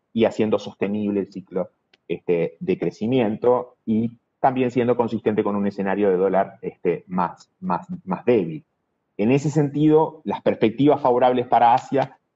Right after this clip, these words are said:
para China, se fundamentan, obviamente, en su mayor crecimiento potencial. China hoy tiene un crecimiento potencial en torno al seis por ciento, pero también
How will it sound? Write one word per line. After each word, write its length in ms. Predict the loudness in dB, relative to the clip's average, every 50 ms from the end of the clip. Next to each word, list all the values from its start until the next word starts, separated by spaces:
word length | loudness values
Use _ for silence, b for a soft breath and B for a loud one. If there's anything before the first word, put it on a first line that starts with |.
| _ _ _
para 300 | 0 2 2 2 2 0
China, 280 | 0 0 0 2 0 0
se 140 | -2 -4 -4
fundamentan, 800 | -2 -2 0 0 0 0 0 0 0 0 0 0 0 -2 -2 0
obviamente, 440 | 2 2 4 4 2 2 0 0 0
en 40 | -2
su 140 | -2 -2
mayor 280 | 0 2 2 2 2 0
crecimiento 540 | -2 -4 -4 -4 -4 -2 -2 0 0 0 0
potencial. 500 | 0 -2 -2 -2 0 2 2 2 2 0
China 260 | -2 -2 0 0 0
hoy 120 | 0 0 -2
tiene 180 | -4 -4 -4
un 40 | -4
crecimiento 480 | -6 -8 -8 -6 -6 -4 -2 -2 -2 -2
potencial 460 | -2 -4 -4 -6 -6 -4 -4 -4 -2
en 120 | -4 -4
torno 360 | -4 -4 -4 -4 -4 -8 -8 -6 _
al 200 | -2 -2 -2 -2
seis 220 | -2 -4 -4 -2
por 160 | 0 -2 -2
ciento, 420 | 0 0 0 0 0 0 0 0 0
pero 200 | 0 0 2 2
también 680 | 0 0 0 -2 -2 0 0 0 0 0 -2 -4 -8